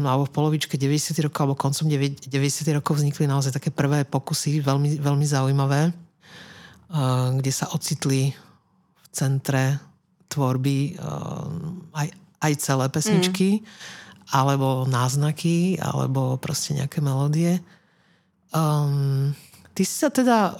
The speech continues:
Speaker 1: pokúsila vlastne spojiť sa s nejakými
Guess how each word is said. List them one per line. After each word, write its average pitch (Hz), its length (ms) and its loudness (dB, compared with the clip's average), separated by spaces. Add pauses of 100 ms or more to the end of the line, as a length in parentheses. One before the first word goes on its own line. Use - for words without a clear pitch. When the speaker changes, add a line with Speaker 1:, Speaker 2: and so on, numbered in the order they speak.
(100)
Speaker 1:
pokúsila 190 580 0
vlastne 170 540 2
spojiť - 880 0
sa - 300 0
s 147 100 -2
nejakými 151 680 2